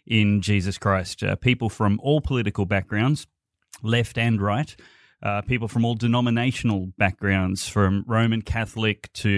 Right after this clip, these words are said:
evangelical, Pentecostal, the whole spectrum. And, and not just a diplomatic unity, but an actual joyful unity, like, like siblings that enjoy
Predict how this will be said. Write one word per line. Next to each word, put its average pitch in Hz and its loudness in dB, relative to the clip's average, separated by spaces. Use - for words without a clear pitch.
evangelical, 110 0
Pentecostal, 110 -2
the 113 -4
whole 139 0
spectrum. 110 -2
And, 131 0
and 123 0
not 180 0
just 170 -2
a 120 0
diplomatic 151 -2
unity, 180 2
but 135 -2
an 139 2
actual 160 0
joyful 123 -2
unity, 107 2
like, 110 2
like - -4
siblings 151 0
that 123 2
enjoy 113 0